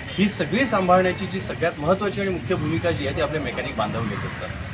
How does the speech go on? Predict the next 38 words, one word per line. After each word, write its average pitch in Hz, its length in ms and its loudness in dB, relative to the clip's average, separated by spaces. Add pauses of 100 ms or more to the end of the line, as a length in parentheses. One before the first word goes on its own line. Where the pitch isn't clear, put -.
(140)
यांच्या 160 240 2
बाबतीमध्ये 214 460 0
बरेच 175 260 0
गैरसमज 180 480 0
बाहेर 147 220 0
सोसायटीमध्ये 147 640 -4
असतात. 131 280 -2 (500)
अ, 139 200 8 (100)
लोक 170 200 0
गाड्या 170 340 4
अगदी 170 220 2
खराब 185 380 2
होईपर्यंत, 185 460 6
ते 180 220 -4
अगदी 165 180 -2
जोपर्यंत 175 320 -2
बंद 175 300 2
पडत 185 260 4
नाही, 185 120 -2
तोपर्यंत 175 420 -4
ते 175 40 -6
त्याची 170 240 -6
काळजी 135 340 0
घेत 123 160 -4 (100)
नाही. 95 120 -8 (360)
पण 180 120 8
ह्याने 165 260 2
ते 196 120 -2
स्वतःला, 180 500 4
पर्यावरणाला, 180 720 4
त्यांच्या 156 320 -2
जीवाला, 170 400 2
सगळ्याच 196 400 2
बाबतीमध्ये 175 440 -2
ते 185 100 -4
धोका 143 300 4
निर्माण 107 260 0
करतात. - 340 -6